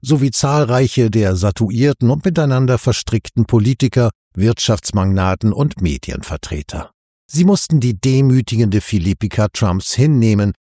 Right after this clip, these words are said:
denn vor ihnen stand ein amerikanischer Milliardär, der soeben in das höchste Amt der U S A gewählt worden war und vollmundig seinen Machtanspruch geltend machte.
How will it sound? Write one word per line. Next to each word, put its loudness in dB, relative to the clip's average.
denn 0
vor 0
ihnen 0
stand -2
ein -2
amerikanischer 0
Milliardär, 0
der 2
soeben 0
in -2
das 0
höchste 0
Amt -2
der 0
U 0
S -2
A -2
gewählt 0
worden 0
war -2
und 0
vollmundig 0
seinen 0
Machtanspruch -6
geltend -8
machte. -14